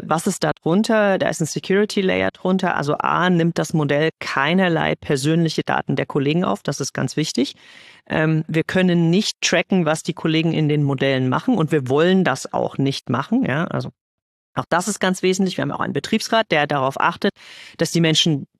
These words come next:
vor dieser Art von Transparenz, die das ja auch mit sich bringt, auch wirklich, dass wir verantwortungsvoll damit umgehen. Und, ähm, der, der dritte und der, der aus meiner Sicht auch wesentliche Aspekt ist, keiner dieser Informationen, die wir dort,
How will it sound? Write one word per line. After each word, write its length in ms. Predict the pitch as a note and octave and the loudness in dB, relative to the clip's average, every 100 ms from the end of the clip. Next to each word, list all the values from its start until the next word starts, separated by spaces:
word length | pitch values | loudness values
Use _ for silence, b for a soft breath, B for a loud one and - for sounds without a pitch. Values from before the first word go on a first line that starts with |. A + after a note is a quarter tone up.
| - | -20
vor 240 | - F3 | -2 0
dieser 320 | D#3 D3+ D3+ C#3 | 0 0 0 0
Art 160 | C#3+ | -2
von 140 | D#3+ C#3+ | -2 0
Transparenz, 580 | E3 E3+ C#3+ D#3+ B3+ | -2 0 2 2 2
die 100 | - | 0
das 160 | D#3+ D#3 | 0 2
ja 100 | C#3+ | 0
auch 60 | C3+ | 0
mit 140 | D#3 | -2
sich 160 | C#3+ - | -4 -4
bringt, 200 | C#3+ - | -4 -4
auch 140 | C3+ | -2
wirklich, 380 | D#3 D#3+ C#3 - _ - | -2 -2 -6 -10 _ -10
dass 180 | - C#3+ | -6 -2
wir 80 | C#3+ | -2
verantwortungsvoll 600 | D3 B2+ - B2+ - - | 0 -2 -2 -6 -6 -6
damit 240 | - - | -6 -6
umgehen. 260 | B1+ B1 - B B B B B - | -6 -6 -6 B B B B B 0
Und, 500 | G3 F#3+ F#3+ F3 - F3+ | 4 4 4 2 0 2
ähm, 500 | F3 F3 F3 F3 - - | 4 4 4 2 0 -4
der, 520 | - - E3 D#3 C#3+ | -6 0 2 2 0
der 380 | - D#3 C#3+ - - - | 0 0 0 -4 -12 -6
dritte 400 | - G#3+ C4+ - | -2 2 2 2
und 180 | D#3 | 2
der, 140 | - - | 0 -2
der 240 | - - | -2 -2
aus 80 | D3 | 0
meiner 180 | D#3+ D3+ | 0 0
Sicht 180 | C#3 - | 0 -4
auch 140 | - | 0
wesentliche 440 | F#3+ B3+ G#3 E3+ | 2 4 2 0
Aspekt 340 | - - D#3+ - | -2 -4 -6 -6
ist, 160 | F3+ B B B - | -10 B B B -2
keiner 260 | F3+ A#3 | 0 2
dieser 240 | A3 G#3 F#3 | 2 0 0
Informationen, 720 | F3+ F3 D#3+ - G3 F3 D#3+ | 0 0 -2 0 0 2 0
die 100 | D3 | 0
wir 120 | C#3+ | 0
dort, 300 | D#3 F3 - | 2 0 -2